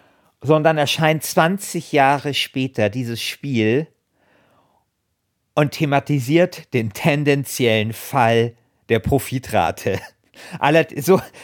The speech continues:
wenn P W C das Spiel gemacht hätte, hätten sie es wahrscheinlich tendenzieller Fall der Profitrate genannt.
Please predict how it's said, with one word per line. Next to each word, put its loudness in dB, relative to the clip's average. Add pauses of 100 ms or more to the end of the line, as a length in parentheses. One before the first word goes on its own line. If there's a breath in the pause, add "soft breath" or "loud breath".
(140 loud breath)
wenn 0
P 0
W 0
C 0
das 2
Spiel -2
gemacht -2
hätte, 0
hätten 0
sie -6
es -8
wahrscheinlich 0
tendenzieller 0
Fall 2
der 0
Profitrate -2
genannt. -4